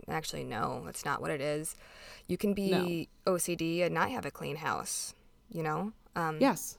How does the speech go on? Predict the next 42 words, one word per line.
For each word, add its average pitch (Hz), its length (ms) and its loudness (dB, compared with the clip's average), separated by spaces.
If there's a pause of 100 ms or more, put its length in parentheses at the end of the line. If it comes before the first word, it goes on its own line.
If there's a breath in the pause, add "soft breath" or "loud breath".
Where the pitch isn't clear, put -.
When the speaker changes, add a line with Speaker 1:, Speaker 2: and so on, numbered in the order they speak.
(140)
Speaker 2:
Yeah. 254 220 2 (420)
It 208 80 4
doesn't 226 180 6
manifest 220 540 2
necessarily 180 680 4
in 160 100 2
cleanliness 185 600 2
in 196 60 2
everybody. 196 520 2
Like 165 180 4
Speaker 1:
Yeah, 165 180 4
and 185 120 2
O 208 120 2
C 214 180 0
D 202 400 2
can 196 140 -2
also 202 320 2
be, 180 400 0 (120)
uh, 151 520 0 (120)
a - 60 4
coping - 320 2
mechanism 233 460 4
that 180 300 4
you 185 140 -2
learn 185 400 2
from 160 520 0
a, 143 360 -2 (160)
a - 40 -2
traumatic 175 420 2
situation. 156 640 0
So 175 200 4
it's 165 140 0
not, 220 360 6 (340)
it's - 120 -6
not 208 140 2
this, - 220 4
like, 160 320 4 (1080)
I 285 140 -2
have 220 160 0
an 175 80 2
immaculate 196 480 2
house. 226 500 2